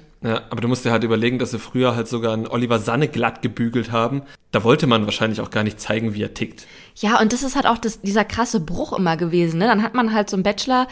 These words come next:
Speaker 2: oder auch hier den, ähm, André Mangold, dann hat
Speaker 1: Mhm.
Speaker 2: man die halt gesehen und dachte sich,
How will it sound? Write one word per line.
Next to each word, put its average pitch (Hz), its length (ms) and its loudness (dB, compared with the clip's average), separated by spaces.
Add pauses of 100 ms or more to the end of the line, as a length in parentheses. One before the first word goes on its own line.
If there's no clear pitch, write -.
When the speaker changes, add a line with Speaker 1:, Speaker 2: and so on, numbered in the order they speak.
(300)
Speaker 2:
oder 196 240 4
auch 208 100 4
hier 208 200 2
den, 196 420 2
ähm, 180 440 0
André 202 280 2
Mangold, 226 480 2
dann 208 120 2
hat 214 100 2
Speaker 1:
Mhm. 208 60 2
Speaker 2:
man 214 120 4
die 208 120 2
halt 196 200 -2
gesehen 185 380 2
und 202 100 2
dachte 196 240 -2
sich, 185 300 -2